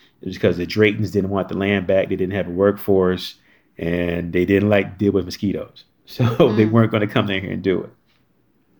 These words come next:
Speaker 1: But you had this land retrenchment. And then by the turn of the century, you've got this need to get back to that control because you cannot be enslaved anymore.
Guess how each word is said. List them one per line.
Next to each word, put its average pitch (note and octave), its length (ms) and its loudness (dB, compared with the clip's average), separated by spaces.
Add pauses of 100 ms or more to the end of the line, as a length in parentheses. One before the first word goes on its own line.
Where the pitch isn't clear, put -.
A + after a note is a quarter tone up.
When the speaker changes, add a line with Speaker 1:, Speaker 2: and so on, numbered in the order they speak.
(160)
Speaker 1:
But A#2 140 -6
you A#2 80 -4
had A#2 200 4
this G2 160 -4
land G#2+ 300 0
retrenchment. F2+ 460 -8
And G2+ 100 -12
then C3 480 2 (1300)
by A#2 160 2
the C#3+ 80 -2
turn D#3+ 260 2
of C3 80 4
the F#2+ 80 -2
century, E3+ 560 -2 (1600)
you've A2+ 280 0
got G#2+ 440 2
this G2+ 420 -2
need B2+ 560 2
to B2+ 80 4
get A#2+ 260 4
back A#2 260 2
to A#2 60 -4
that G2+ 200 0
control F2+ 500 4
because - 320 -12
you A2+ 80 2
cannot B2 360 -2
be G#2+ 100 -4
enslaved B2 440 0
anymore. F2 540 -4